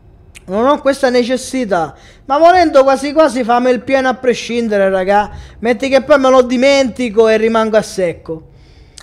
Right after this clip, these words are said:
Invece così ce l'ho il pieno e chi se ne frega. Perché sennò se me, se poi non ci penso la prossima volta rimango a secco. Allora, spegni. Eh, ah, tutto il contrario, ho sbagliato tasto.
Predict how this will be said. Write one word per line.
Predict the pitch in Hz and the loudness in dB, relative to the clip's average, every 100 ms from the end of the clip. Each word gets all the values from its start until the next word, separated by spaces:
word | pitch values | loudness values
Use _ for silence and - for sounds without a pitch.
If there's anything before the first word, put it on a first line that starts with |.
| - - | -20 -14
Invece | 220 247 285 240 226 | -8 2 2 4 2
così | 233 226 262 214 | 2 0 -6 -6
ce | - 285 | -2 0
l'ho | 262 247 247 208 - - - - - - - - - | 2 2 2 -2 -12 -20 -20 -20 -20 -20 -20 -20 -18
il | - 202 | -8 -8
pieno | 202 214 240 233 214 190 | -4 0 2 2 0 -2
e | 190 208 202 196 190 190 | -2 -2 0 0 -2 -4
chi | |
se | 202 220 | -4 -2
ne | 202 | -2
frega. | 156 208 180 151 - - - - - - - - - | -2 -2 -2 -4 -12 -20 -20 -20 -20 -20 -20 -20 -16
Perché | 165 202 | -6 -4
sennò | 220 277 220 | 0 0 0
se | 208 | -2
me, | 226 240 240 | -2 0 0
se | 220 247 | 0 -2
poi | 294 294 269 262 254 | 2 2 2 0 -2
non | 247 247 | -2 -2
ci | 240 | 0
penso | 262 262 247 | 0 0 0
la | 254 | 2
prossima | 247 240 254 254 | 0 -2 -4 -2
volta | 262 285 269 226 | 2 2 0 0
rimango | 208 208 202 202 | 0 -2 -2 -4
a | |
secco. | - 185 151 - 147 - _ _ _ _ _ _ | -4 -8 -8 -12 -20 -20 _ _ _ _ _ _
Allora, | 175 208 208 165 | -6 -2 -2 -4
spegni. | - - 254 285 285 277 269 - - - _ _ _ _ _ _ _ | -8 -4 0 0 -2 -8 -10 -12 -20 -20 _ _ _ _ _ _ _
Eh, | 247 180 175 | -12 -6 -4
ah, | 185 170 | -4 -6
tutto | 156 185 240 | -8 -4 -4
il | |
contrario, | 240 233 214 190 170 175 | -2 -4 -4 -6 -6 -10
ho | |
sbagliato | 160 190 208 214 208 | -8 -4 0 0 0
tasto. | 185 165 156 - 156 | -4 -6 -8 -14 -20